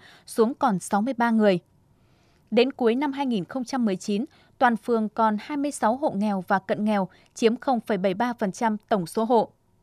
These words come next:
Hàng năm, phường có trên chín mươi lăm phần trăm trở lên số hộ đạt danh hiệu gia đình văn hóa, tăng năm phần trăm. Chín mươi ba phần trăm tổ dân phố đạt danh hiệu tổ dân phố văn hóa, tăng hai mươi lăm phần trăm. Xây dựng mới ba nhà văn hóa tổ dân phố,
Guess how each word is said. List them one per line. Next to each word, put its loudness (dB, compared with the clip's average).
Hàng 0
năm, 0
phường 0
có 0
trên -4
chín -4
mươi -2
lăm -4
phần -4
trăm -4
trở -2
lên 2
số 0
hộ 0
đạt 0
danh -6
hiệu -4
gia -4
đình -2
văn -2
hóa, 0
tăng 0
năm -4
phần -4
trăm. 0
Chín -2
mươi 0
ba -2
phần 0
trăm -6
tổ -2
dân -2
phố -4
đạt -2
danh -4
hiệu -2
tổ 0
dân -2
phố -4
văn 0
hóa, 2
tăng 2
hai -4
mươi 0
lăm -2
phần -2
trăm. 2
Xây 2
dựng 0
mới 0
ba -2
nhà 2
văn 0
hóa 0
tổ 0
dân -2
phố, 2